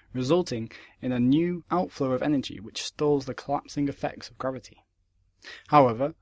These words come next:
once a star begins to fuse elements as heavy as iron, the amount of energy given out is less than what is put in. This results in a solid core within the star which contributes nothing to the fight against gravity, and itself is held up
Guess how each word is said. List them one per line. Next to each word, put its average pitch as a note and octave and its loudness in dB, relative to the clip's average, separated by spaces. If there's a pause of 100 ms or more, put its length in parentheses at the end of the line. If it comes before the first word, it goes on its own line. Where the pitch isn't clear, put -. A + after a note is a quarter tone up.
(180)
once D#3+ 4
a - -4
star C3+ 2
begins C3 0
to - -12
fuse C3+ 0
elements B2+ -2
as A#2+ -10
heavy B2+ -6
as A2 -8
iron, A#2 -4 (380)
the B2+ -2
amount D#3 4
of C3+ -2
energy C#3 0
given B2 -4
out D3 0 (180)
is B2 -10
less C3+ 0 (160)
than A#2 -4
what A#2+ -6
is - -16
put - -16
in. C#3+ -8 (920)
This A3 8
results C#3+ 2
in C3 0
a A#2+ -2
solid F#3+ 0
core A2 4
within B2+ 0
the B2+ 2
star A#2 4
which - -8
contributes C#3 0
nothing D3+ -2
to D3 -6
the B2 -4
fight C#3 -6
against - -8
gravity, - -4 (320)
and C3 2
itself D3+ 2
is - -10
held D3+ 0
up E3+ 2